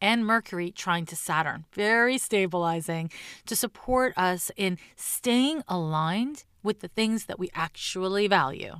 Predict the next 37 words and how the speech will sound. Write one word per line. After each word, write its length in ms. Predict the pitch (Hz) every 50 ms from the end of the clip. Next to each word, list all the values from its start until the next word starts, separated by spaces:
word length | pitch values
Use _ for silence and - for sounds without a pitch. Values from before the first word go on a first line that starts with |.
| 180 190 - _ _ _ -
And 160 | - 254 247
just 140 | 269 262 -
think 160 | 240 196 170
about 220 | 160 151 139 135
it. 100 | 131 127 -
How 180 | - - 247
many 200 | 262 285 311 302
things 320 | - - 247 240 233 220 -
do 100 | - 208
you 80 | 190
waste 240 | 175 202 208 - -
your 80 | - 175
time 400 | - - - 226 226 233 226 -
and 120 | - 185 - -
energy 440 | 220 233 247 262 262 220 - - 165
on 380 | 151 151 151 156 156 185 190 - -
around 320 | 185 196 208 208 208 202 185
your 160 | 208 202 -
identity 880 | 190 180 156 - 190 190 202 180 190 - - - 165 160 160 - -
or 420 | - 180 180 185 185 190 202 208 214 233
your 220 | 240 214 196 208 208
body 640 | 175 156 185 185 180 180 175 160 160 156 160 170 - - - - - - - - -
that 160 | 269 285 - _ _ - - -
you 200 | - 220 277 277
actually, 400 | - 339 370 - - 339 320 302
when 160 | 254 262 254
you 80 | 247 226
really 320 | 196 220 262 285 285 262
think 180 | - - 302 -
about 220 | 262 240 220 208
it, 100 | 220 - _ _ -
don't 260 | 165 247 262 311 - - _ _ _ -
actually 600 | 196 220 226 _ - - - - 240 220 214 214
care 260 | - - 214 233 262
about? 340 | 208 160 - 98 - - - - _ - _ - - - - - - - - - _ _ -
You 160 | 233 262 247
know, 260 | 240 233 220 220 -